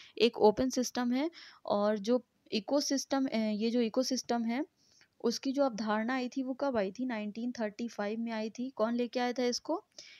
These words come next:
एजी टॉन्सले लेकर आए थे, ठीक है। एजी टॉन्सले लेकर आए थे। और ये पारिस्थितिकी तंत्र जो है वो एक विशेष प्रकार का होता है। इसमें जैविक और अजैविक, जो बायोटिक हैं और जो नॉन बायोटिक हैं, दोनों प्रकार के इसमें घटक शामिल होते हैं। तो आप याद रखिएगा,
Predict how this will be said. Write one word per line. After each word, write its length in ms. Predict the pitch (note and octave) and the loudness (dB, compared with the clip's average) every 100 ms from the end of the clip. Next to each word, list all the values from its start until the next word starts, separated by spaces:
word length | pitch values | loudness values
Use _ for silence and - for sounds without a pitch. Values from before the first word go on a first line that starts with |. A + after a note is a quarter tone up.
| - - | -6 -2
एजी 320 | A3+ A3 C#4 | 0 0 0
टॉन्सले 480 | A3+ G3+ G#3 A3 G#3+ | 2 2 0 0 0
लेकर 320 | F#3 F#3+ F3+ | 0 -2 -4
आए 180 | G3 F#3+ | -4 -4
थे, 160 | G#3 F#3+ _ _ _ | -6 -6 _ _ _
ठीक 140 | C4+ D4+ | -4 -2
है। 60 | |
एजी 340 | - G3+ G3 A3 | 0 0 0 0
टॉन्सले 400 | G#3+ G#3+ - A3+ | 0 0 0 0
लेकर 280 | G#3 A3+ | 0 0
आए 180 | A3 A3 A#3+ | 0 0 -2
थे। 120 | E4+ - - - | -4 -6 -20 -6
और 300 | - G3+ G3+ | -2 0 0
ये 240 | G#3 G#3+ A3 | 2 4 4
पारिस्थितिकी 640 | G#3+ F#3+ G3+ - G3+ A#3 | 4 2 2 -8 -6 -4
तंत्र 340 | A3+ A3+ A3+ | 0 -2 -2
जो 140 | A3 A3 | -2 0
है 140 | A3 | 0
वो 120 | G#3+ | 2
एक 160 | G#3+ G#3 | 0 0
विशेष 340 | G#3 G3+ G#3 | -2 0 0
प्रकार 320 | - G#3+ G#3+ G3+ | 0 0 0 -2
का 120 | A3 | -4
होता 240 | G#3 B3+ | -4 -2
है। 80 | C4+ | -2
इसमें 400 | A#3+ A3+ A3+ G3+ | -2 -4 -6 -4
जैविक 400 | G3+ G3+ A3 B3 | -4 -2 -2 -2
और 80 | A#3 | -2
अजैविक, 400 | A3 G3+ F#3+ F#3 | 0 -2 -4 -2
जो 220 | G#3 G3+ | 0 0
बायोटिक 520 | F#3+ F#3 G3+ A3+ - | 2 2 2 -2 -2
हैं 60 | C4 | -2
और 80 | G#3+ | -2
जो 120 | G#3+ | -2
नॉन 300 | G3 G#3+ C4 | -2 0 2
बायोटिक 480 | B3 G#3+ G#3 G3 C4+ | 2 0 -2 -4 -2
हैं, 120 | F4 - - - | -4 -6 -20 0
दोनों 240 | A#3 A#3+ B3+ | 4 4 4
प्रकार 320 | B3 G#3+ G3+ | 2 0 0
के 100 | A3 | -4
इसमें 260 | F#3+ A3 | -4 -6
घटक 340 | G#3 G#3 C4 E4 _ - - | -4 -2 -2 -2 _ -20 -10
शामिल 400 | - G#3 G#3 G3+ | -4 -2 0 0
होते 260 | F3+ - | -2 -4
हैं। 200 | F3 G3 | -6 -6
तो 120 | E3+ - | -8 -6
आप 260 | G3+ G#3 - G3+ | -2 -4 0 2
याद 260 | G3 G3+ G3+ | 4 2 2
रखिएगा, 540 | A3+ - A3+ A3 C4 | -2 -2 -2 0 -2